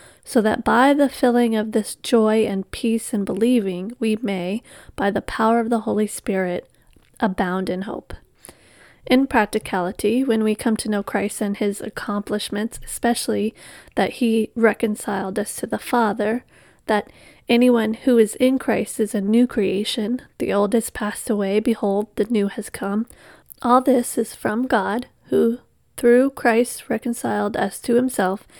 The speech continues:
and gave us the ministry of reconciliation. That is, in Christ, God was reconciling the world to himself, not counting our trespasses against us. And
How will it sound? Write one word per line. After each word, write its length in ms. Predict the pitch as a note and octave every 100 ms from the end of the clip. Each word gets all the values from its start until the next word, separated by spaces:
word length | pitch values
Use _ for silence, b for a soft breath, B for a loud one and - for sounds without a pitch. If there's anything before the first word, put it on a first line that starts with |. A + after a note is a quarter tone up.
| B B B
and 160 | A#3
gave 220 | G#3+ A#3 C4+
us 200 | C4 -
the 80 |
ministry 540 | A#3+ G#3+ G#3+ - - G3+
of 160 | G3
reconciliation. 1000 | G3+ - - G#3 - G#3 G#3+ A3 - - - b b b b b
That 180 | - F#3+
is, 440 | G3 F#3 G#3 - -
in 260 | G#3+ G3+
Christ, 460 | G#3+ G#3+ F#3+ G#3 -
God 280 | F#3+ F#3+ A3+
was 320 | G#3 G3+ -
reconciling 800 | A3+ C4+ B3+ B3 A#3 A3+ A3+ A3
the 100 | G#3
world 320 | G#3+ G#3+ G3+
to 100 | -
himself, 500 | - A3 - - - _ B B B B
not 220 | A3+ G#3+
counting 600 | - A3 G#3+ - G#3+ G#3+ -
our 120 | - G#3
trespasses 920 | - A#3 G#3+ - A3 G#3+ - G#3+ G#3
against 460 | - F#3+ A#3+ A#3 -
us. 280 | G#3+ - - B B B B B
And 300 | B3 A#3